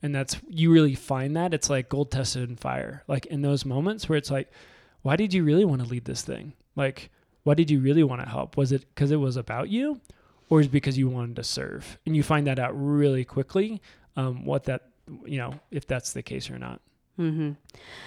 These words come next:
Speaker 2: Yeah, lately I know we've been talking a lot about, um, we as a, as a church and on the podcast too, just the, <clears throat> sorry, my cold.
Speaker 1: Yeah. <sighs> Rough.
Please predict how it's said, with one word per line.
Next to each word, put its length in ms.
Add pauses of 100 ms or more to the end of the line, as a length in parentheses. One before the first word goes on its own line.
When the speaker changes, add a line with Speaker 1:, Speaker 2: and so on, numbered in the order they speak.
(180)
Speaker 2:
Yeah, 160
lately 320
I 60
know 180
we've 220
been 180
talking 340
a 40
lot 180
about, 440
um, 380 (360)
we 160
as 100
a, 60 (120)
as 120
a 60
church 280
and 220
on 80
the 80
podcast 400
too, 360 (220)
just 320
the, 300 (340)
<clears throat> 460 (1080)
sorry, 600
my 160
cold. 560 (880)
Speaker 1:
Yeah. 260 (580)
<sighs> 40 (1200)
Rough. 380